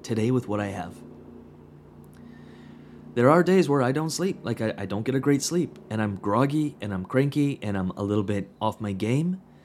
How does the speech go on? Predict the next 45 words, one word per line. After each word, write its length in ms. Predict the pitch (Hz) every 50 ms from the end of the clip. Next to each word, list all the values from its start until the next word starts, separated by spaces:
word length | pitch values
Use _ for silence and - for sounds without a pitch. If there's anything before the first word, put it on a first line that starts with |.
| - - - - - -
and 120 | 110 113
I 120 | 131 143
know 220 | 135 131 135 131 123
that, 220 | 113 107 104 - -
hey, 320 | 117 151 139 101 - - - - - - - - - - _ - - -
today 220 | - 113 127 135
may 140 | 127 120 123
not 220 | 123 123 123 104
be 100 | 117 117
my 180 | 113 110 110 110
best 600 | 98 95 95 98 113 127 - - - - - 120
day 340 | 120 120 127 139 165 180 180 - _ _ _ _ _ _ _ _ _ - - - -
out 100 | 113 110
of 60 | 107
the 100 | 101 107
last 280 | 107 113 113 113 -
year, 260 | 110 117 135 170 190 190 - _ _ _ - - - - - - - _ _ _
but 100 | - 110
I'm 60 | 117
gonna 140 | 117 123 123
make 120 | 120 113
it 120 | 120 107 95
the 40 | 98
best 320 | 92 - 110 110 - -
I 100 | 107 95 - -
possibly 500 | - - - 127 - - 113 101 104 92
can 260 | - 110 104 101 98
with 100 | 95 92
what 140 | 85 87 90
I 60 | 87
have, 260 | 87 - 95 90 85
and 60 | 87
I'm 80 | 90 85
still 340 | - - - - 110 117 120
gonna 160 | 113 113 110
show 300 | 104 - - 101 98 95
up. 180 | 92 80 -
We 100 | - 107
play 260 | 104 - - 120 120 113
the 100 | 110 110
game. 260 | 113 113 101 98 92
We're 140 | 95 101 -
in 180 | - 123 127
the 140 | 123 117 113
arena. 340 | 110 107 117 113 104 98